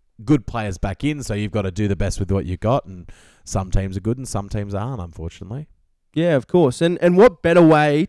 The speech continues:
Speaker 2: to learn about, um, some Ba-, some of Baltimore's teams, the Orioles and, and the Ravens there, to talk about our icons, so some of the best players from each of those sports.
Speaker 1: Yeah, so our,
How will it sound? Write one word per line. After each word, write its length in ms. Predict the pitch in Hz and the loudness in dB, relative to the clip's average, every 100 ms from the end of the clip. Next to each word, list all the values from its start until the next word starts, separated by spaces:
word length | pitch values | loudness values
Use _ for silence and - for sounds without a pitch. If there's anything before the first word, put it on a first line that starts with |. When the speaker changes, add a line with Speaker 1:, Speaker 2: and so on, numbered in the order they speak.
| - | -2
Speaker 2:
to 120 | 160 | 0
learn 300 | 147 143 139 | 4 4 4
about, 400 | 147 139 135 127 _ _ | 4 4 4 0 _ _
um, 500 | 135 131 131 127 131 - _ _ _ | -2 0 2 0 -4 -14 _ _ _
some 280 | - 185 170 | -2 0 2
Ba-, 120 | 156 - | 2 0
some 200 | 170 214 | 0 2
of 80 | 175 | 4
Baltimore's 500 | 160 151 165 147 143 | 4 4 2 2 2
teams, 400 | - 147 160 156 | 0 0 0 2
the 100 | 143 | 6
Orioles 500 | 151 156 156 151 147 143 | 8 10 10 8 8 4
and, 120 | 143 | 0
and 160 | 135 139 | 0 2
the 60 | |
Ravens 440 | 139 151 160 156 135 | 4 6 6 2 2
there, 180 | 143 | 2
to 100 | 143 | 2
talk 260 | 143 151 147 | 2 2 2
about 300 | 147 139 131 _ _ _ | 0 -2 -4 _ _ _
our 220 | 135 135 135 | 0 6 8
icons, 420 | 151 - 208 220 | 6 6 2 2
so 100 | 147 | 0
some 200 | 147 147 | 2 2
of 40 | 139 | 2
the 80 | |
best 300 | 131 139 131 | 2 2 0
players 520 | - 139 139 143 131 - _ _ | -2 2 4 2 -2 -14 _ _
from 440 | _ 160 160 160 - | _ 6 6 6 2
each 280 | 151 165 - | 4 4 4
of 100 | 151 | 0
those 400 | 143 139 127 - _ - | 4 4 4 -4 _ -18
sports. 880 | - - - 175 139 190 - - - _ _ _ | -14 -10 2 8 8 8 2 -16 -16 _ _ _
Speaker 1:
Yeah, 480 | - 117 156 185 151 | -6 -4 -2 0 -2
so 460 | 101 127 123 123 - | -2 -4 -4 -4 -2
our, 300 | 131 127 | -2 -4